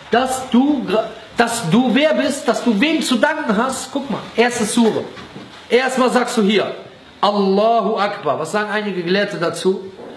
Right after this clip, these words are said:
Du lässt die Dunya hinter dir, schlägst die Sünde nach unten. Sagen einige Gelehrte dazu. So, dann fängst du an, natürlich erstmal mit der Eröffnungsdua. Aber was sagst du da?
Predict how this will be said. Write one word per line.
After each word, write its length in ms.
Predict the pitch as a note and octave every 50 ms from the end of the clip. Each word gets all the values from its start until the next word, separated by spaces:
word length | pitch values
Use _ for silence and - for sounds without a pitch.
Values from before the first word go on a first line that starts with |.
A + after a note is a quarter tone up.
| - - -
Du 80 | - D3
lässt 300 | D#3+ F#3+ G3+ G3 G3 -
die 160 | F3 D#3+ C3+ B2+
Dunya 300 | F#3+ G#3+ G#3 G3+ F#3+ F3
hinter 320 | E3+ F3 E3+ D#3+ - F3+
dir, 360 | F3 E3+ F#3 G3 G3 G3 - - - - - - -
schlägst 360 | - - - F3+ F3+ E3+ - -
die 60 | E3
Sünde 320 | - E3 F3 E3+ D#3 D3+
nach 160 | C#3+ C#3 B2 -
unten. 360 | B2 B2 A#2 - - A#2+ A#2+ - - - - -
Sagen 280 | - C#3 C#3 C3+ C3 A#2+
einige 340 | B2 C3 B2 A#2+ A2 A2
Gelehrte 360 | G#2+ A2+ A2 A#2 A2+ - - A#2+ A2+
dazu. 220 | - - - - -
So, 140 | - -
dann 360 | D3+ D3+ G#3 A3 A3+ A3+ A3+ A3+ A3+ - - - - - - - - - - - -
fängst 300 | - G3+ G#3+ G#3 G#3+ -
du 40 | G3+
an, 160 | F3+ F#3+ G#3
natürlich 320 | G3+ G3+ F#3+ - F#3+ D#3+ F#3
erstmal 280 | F3+ F#3 F#3 G3 F#3
mit 160 | F3+ F3+ -
der 180 | E3+ D3+ D3 D3+
Eröffnungsdua. 760 | - D#3+ F#3+ F#3+ F#3 D#3+ D3+ C#3 A#2 A#2 C3+ C3 A#2+ C3 C#3
Aber 180 | D3 D#3+ E3+ E3+
was 100 | G#3 G3+
sagst 260 | - A#3+ A#3+ - -
du 40 | G#3+
da? 180 | F#3+ G3+ F3+